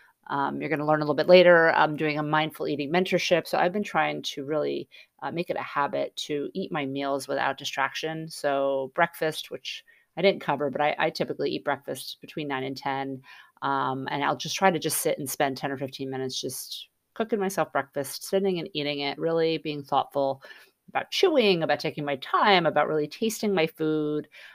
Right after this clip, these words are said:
um, and just kinda sit with my thoughts, like, not distract myself with the T V or the phone or reading. Um, it's, it could be hard to do at first. It feels really weird, but now I've, I come to kinda enjoy that. It's ju-, it is a really nice break.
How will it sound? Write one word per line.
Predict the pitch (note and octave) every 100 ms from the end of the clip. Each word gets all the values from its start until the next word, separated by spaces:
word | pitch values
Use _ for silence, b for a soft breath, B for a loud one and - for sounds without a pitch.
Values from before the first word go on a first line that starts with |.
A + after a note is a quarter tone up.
| B
um, | - D3 C#3+ C#3+
and | F#3 F3+
just | F#3
kinda | A3 E3+
sit | - -
with | D3+
my | C#3+
thoughts, | E3 C3+ C3+ -
like, | D3+ D#3
not | D#3 D3+
distract | C#3 D#3 D3
myself | D3 C3 C#3 C#3+
with | C3+
the |
T | C3 C#3+
V | C#3 C3
or |
the | C3
phone | - F#3+ F3 D3+ D3+
or | C#3
reading. | C3+ F3+ D#3 C#3+ C#3+ D#3+ B B B B
Um, | D#3 D3 C#3 C#3 C#3 - _ b _ -
it's, | E3+ - - - -
it | F3+
could | F#3
be | F#3+
hard | E3 E3
to | D#3
do | D#3+
at | F3+
first. | B3+ E4 - -
It | D#3 -
feels | D3+ D3
really | D3 C#3+
weird, | C#3 D#3+ B3+ E4 -
but | D#3+ D#3
now | E3+ E3+ E3+ E3+ -
I've, | D#3 D3+ D3+ - -
I | D#3+
come | F#3
to | F3+
kinda | F#3+ D3+
enjoy | C#3+ D#3 D#3+
that. | F3 F3+ D#3
It's | -
ju-, | D#3+ -
it | D#3+
is | E3
a | D3
really | C#3+ C#3+
nice | C#3 C3+ -
break. | C#3+ C#3+ D3 -